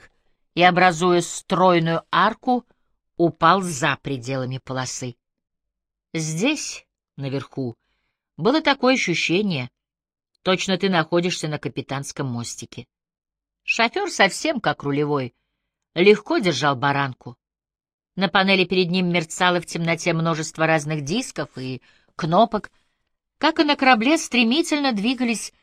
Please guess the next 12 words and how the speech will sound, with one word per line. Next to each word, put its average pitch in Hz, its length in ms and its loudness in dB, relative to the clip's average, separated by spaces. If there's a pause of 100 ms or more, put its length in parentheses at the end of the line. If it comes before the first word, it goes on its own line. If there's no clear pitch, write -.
(100)
скоростные 175 640 4
дворники, 220 720 2 (480)
расчищая 208 760 2
веером 196 420 4
налипший 190 600 2
на 180 140 0
стекло 175 460 -2
снег 175 480 -2 (560)
и 156 80 0
обеспечивая 170 840 4
ясную 156 560 2
видимость. 139 640 -6